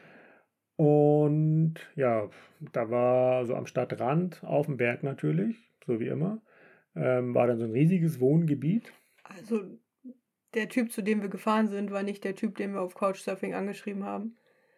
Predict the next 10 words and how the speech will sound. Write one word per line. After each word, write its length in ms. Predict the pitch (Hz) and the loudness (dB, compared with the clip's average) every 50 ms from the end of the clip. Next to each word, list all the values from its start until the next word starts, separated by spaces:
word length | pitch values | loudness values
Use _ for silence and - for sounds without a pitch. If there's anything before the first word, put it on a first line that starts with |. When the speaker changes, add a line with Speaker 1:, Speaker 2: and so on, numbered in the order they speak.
| _ _ _ _ - | _ _ _ _ -8
Speaker 2:
Denn 400 | 202 208 202 196 190 180 - 185 | -6 -4 -4 -4 -4 -4 -4 -4
der, 320 | 185 190 190 190 - - - _ _ _ _ _ - | -2 -2 -2 -2 -4 -6 -10 _ _ _ _ _ -20
äh, 260 | - - - - - | -20 -20 -20 -20 -12
Couchsurfing-Host 1120 | - - 220 208 208 - - - 208 202 202 208 202 196 202 214 214 240 254 - - - - | -4 -2 -2 -2 -2 -2 -2 0 0 0 0 -2 -2 0 2 4 4 4 2 0 -8 -10 -2
war 180 | - 202 202 202 | 2 2 2 2
gar 200 | 196 196 190 196 196 | 2 -2 -2 -2 -2
nicht 200 | 196 196 - - | -4 -4 -6 -6
in 160 | - 190 190 | -6 -4 -4
der 120 | 190 190 185 | -4 -4 -6
Stadt. 440 | - - 220 208 202 - - _ | -2 0 0 0 0 -2 -8 _